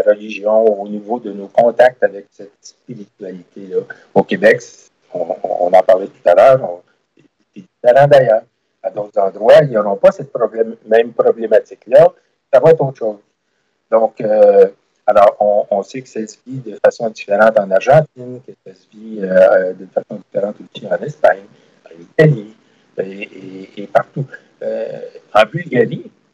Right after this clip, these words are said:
maintenant, euh, là où, euh, habite une, une des huit personnes, euh, elle, euh, travaille présentement sur la création d'un nouveau site web, euh, qui va remplacer celui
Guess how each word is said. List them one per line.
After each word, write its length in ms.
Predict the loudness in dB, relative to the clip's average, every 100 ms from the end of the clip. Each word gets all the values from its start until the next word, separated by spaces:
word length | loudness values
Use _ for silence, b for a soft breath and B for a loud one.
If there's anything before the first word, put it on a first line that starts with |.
| _ _
maintenant, 500 | -6 -6 -6 0 2 4 2
euh, 480 | 2 4 4 2 -2 -10 _ _ _ _
là 180 | 0 2
où, 520 | 4 0 -4 -10 -2 2
euh, 800 | 2 2 0 -2 -6 -6 -6 -8 -14 _ _ _ _ -2
habite 300 | -2 -2 -12 _
une, 240 | -16 -14 -14 _
une 180 | -14 -12
des 100 | -12
huit 260 | -10 -12 -6
personnes, 580 | -6 -6 2 4 4 -2 -10 _ _ _ _
euh, 440 | 0 4 4 4 2 0
elle, 480 | 2 2 2 -8 -16 _ _ 0
euh, 460 | 2 2 0 -2 -2
travaille 400 | 2 4 6 6
présentement 640 | 2 -4 -4 -6 -2 2 2
sur 400 | 0 -16 -8 -4
la 180 | 0 0
création 520 | -2 -12 -12 -6 -2
d'un 240 | -2 -4 -12
nouveau 360 | -12 -6 -4
site 280 | -4 -8 -16 _
web, 220 | -4 -4 _ _ _ _ _ 0
euh, 300 | 4 8 6 4
qui 60 | 2
va 160 | 4 6
remplacer 480 | 4 -2 -10 -10
celui 380 | -18 -18 -18 -18